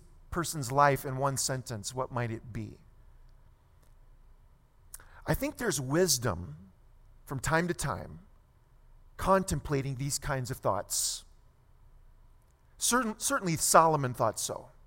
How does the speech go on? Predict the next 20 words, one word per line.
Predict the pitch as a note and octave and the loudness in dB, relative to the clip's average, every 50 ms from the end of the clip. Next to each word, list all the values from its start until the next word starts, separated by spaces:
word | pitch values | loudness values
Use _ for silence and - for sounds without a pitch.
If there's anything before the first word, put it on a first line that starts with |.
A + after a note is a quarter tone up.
| - - - - - - - - - - - - _ - - - - - - - - - - - - - - - - - - - - - - - - - - - - - - - - - - | -20 -20 -20 -20 -20 -20 -20 -20 -20 -20 -20 -20 _ -20 -20 -20 -20 -20 -20 -20 -20 -20 -20 -20 -20 -20 -20 -20 -20 -20 -20 -20 -20 -20 -20 -20 -20 -20 -20 -20 -20 -20 -20 -20 -20 -14 -2
Here's | - D4+ D4 | 2 4 6
something | - - A#3+ A3 G#3+ G3+ G3+ | 6 6 6 4 2 4 6
else | G3+ G3 F#3+ | 6 6 6
I | G3+ F3 | 4 2
think | E3+ F3+ F3 D#3 | 2 0 0 0
is | D#3+ C3 B2 C3+ | 0 -2 -2 -2
worth | C3+ D#3 E3 D#3+ - - | 0 2 2 2 2 2
meditating | C#3+ D3 D3 D3+ C#3+ - D3 C#3 C3+ C3 B2+ | 2 2 4 4 2 0 -2 -4 -4 -4 -4
on | B2 A#2 A#2+ A2+ | -4 -4 -4 -4
and | A#2 A#2 | -6 -8
thinking | - B2 D3 - - B2+ B2 | -8 -10 -12 -12 -8 -6 -6
about. | A#2 G2+ A2+ A2 A2 - - - - - _ _ - - - - - - - - - - - - - - - - - - - - - - - | -2 0 0 0 0 -2 -6 -12 -16 -18 _ _ -20 -20 -20 -20 -20 -20 -20 -20 -20 -20 -20 -20 -20 -20 -20 -20 -20 -20 -20 -20 -20 -4 2
I | - E3+ | 4 4
think | A#3 C4+ | 4 4
if | C4+ - | 2 2
you | A#3+ B3+ A3+ | 2 4 4
were | G#3 | 4
to | F#3+ - | 6 6
ask | - F#3 G3+ G#3 G3 - - - E3+ | 8 8 8 8 8 6 2 0 0
the | D#3+ E3+ D#3+ - | 0 -2 -2 -2